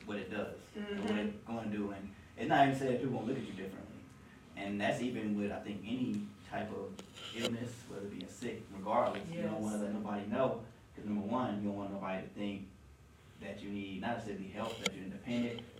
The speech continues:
Speaker 1: but you
Speaker 2: Mm-hmm.
Speaker 1: wanna make sure that you're able to hold your own. And
Speaker 2: Mm-hmm.
Speaker 1: also, I mean, you know, you know, I think my main thing again is just the shame part. You know,
Speaker 2: Yes.
Speaker 1: being ashamed of it. I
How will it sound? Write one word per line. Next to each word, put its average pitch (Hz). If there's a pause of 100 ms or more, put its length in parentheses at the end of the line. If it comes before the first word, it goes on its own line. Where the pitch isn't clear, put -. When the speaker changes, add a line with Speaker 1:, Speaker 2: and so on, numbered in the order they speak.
(220)
Speaker 1:
but 107
you -
Speaker 2:
Mm-hmm. -
Speaker 1:
wanna 104
make 104
sure 107
that 95
you're 101
able 95
to 95 (300)
hold 120
your 113
own. 127
And 101
Speaker 2:
Mm-hmm. 120
Speaker 1:
also, 107 (500)
I 101
mean, 104
you 131
know, 151 (160)
you 123
know, 117 (400)
I -
think 165
my 143
main 135
thing 120
again 104
is -
just -
the -
shame -
part. - (220)
You -
know, 104
Speaker 2:
Yes. -
Speaker 1:
being 110
ashamed 107
of 101
it. 104
I 104